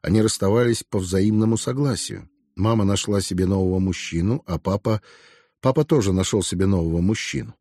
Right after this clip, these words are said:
И они, как современные люди, решили, чтобы я выбрал, с кем мне жить». В кадре десятилетний герой перед двумя сидящими парами, мамой с мужчиной и папой с мужчиной. Мама: «С кем ты хочешь жить, с папой или со мной?»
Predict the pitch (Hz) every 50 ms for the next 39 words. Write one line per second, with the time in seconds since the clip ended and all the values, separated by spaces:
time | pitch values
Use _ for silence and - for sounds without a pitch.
0 | _ _ _ _ _ - - 190 190 107 143 185 175 - 135 117 - - 113 101
1 | 107 110 113 107 98 92 90 87 82 82 90 120 165 185 170 175 165 151 113 -
2 | - 139 170 170 143 - - - 107 92 87 85 104 117 98 87 104 151 175 151
3 | 147 151 147 139 - - - - 87 87 107 117 98 90 87 90 98 98 95 -
4 | 58 55 - - - _ _ _ _ _ _ _ _ _ - - - _ _ -
5 | - - 107 101 95 104 113 131 147 143 117 101 95 98 - - 104 - - 92
6 | 87 85 85 78 - 85 82 73 76 85 80 101 127 147 151 - _ _ - 110
7 | 98 95 82 78 87 107 113 120 107 85 - - 95 95 90 80 - - 82 78
8 | 76 - - 131 143 143 139 143 151 143 - - - _ - - 104 117 135 139
9 | 143 156 151 - - 160 147 - - - 165 156 156 156 160 - - - 104 90
10 | - - 82 80 80 - 107 110 - - 123 117 - - - - 67 64 64 60
11 | - _ _ _ _ _ _ _ - _ - - 113 117 110 95 87 82 78 -
12 | _ _ _ _ _ _ - - - - 185 196 190 - 190 165 - 185 170 -
13 | 180 170 165 160 143 113 87 - - - - 147 151 151 - 143 135 135 135 -
14 | - 143 135 135 120 107 92 78 64 -